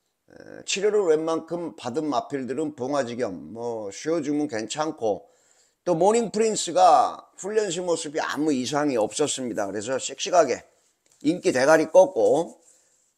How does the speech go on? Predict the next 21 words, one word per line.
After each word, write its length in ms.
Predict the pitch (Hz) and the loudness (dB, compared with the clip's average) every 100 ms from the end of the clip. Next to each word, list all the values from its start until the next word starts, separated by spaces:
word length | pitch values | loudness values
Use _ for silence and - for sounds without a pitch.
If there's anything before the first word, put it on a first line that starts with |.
| _ | _
팔 460 | - - 226 254 202 | -10 -4 -2 -2 8
번, 300 | 240 240 170 | 8 8 4
육 180 | 156 - | -4 2
번에다가 640 | 220 220 190 175 185 185 | 2 4 2 2 2 2
메인 340 | 151 156 180 | 4 2 2
한 160 | 170 147 | -2 0
방을 320 | 143 147 156 | -2 -2 -4
때렸죠. 680 | 175 175 139 120 85 135 185 _ _ _ _ _ _ _ | 0 0 0 -2 -4 -6 -10 _ _ _ _ _ _ _
십일 340 | - - 226 220 | -8 -4 -4 -2
점 240 | 208 175 | 0 2
일 160 | 156 160 | 2 6
배짜리, 720 | 156 - 107 92 92 98 - _ | 4 4 -2 -2 -8 -12 -18 _
거기에 680 | 117 135 165 190 208 196 - _ _ _ _ _ _ _ _ | -8 -4 0 2 2 0 -4 _ _ _ _ _ _ _ _
아나짜리 840 | - 165 208 202 180 123 139 190 - _ _ _ _ | -2 2 2 2 2 0 -4 -6 -14 _ _ _ _
십일 520 | - - - 196 196 | -10 -8 -4 -4 -2
번 280 | 160 170 170 | 0 0 0
마 180 | 175 170 | 0 0
너를 640 | 104 117 151 180 190 185 - _ _ - | 0 6 6 6 4 2 -6 _ _ 0
응원해. 500 | 160 185 180 131 90 - _ _ _ _ - | 4 6 6 6 2 -10 _ _ _ _ -4
자, 180 | 117 | 0
요놈이 580 | 123 151 160 175 185 160 | 4 4 2 0 -4 -6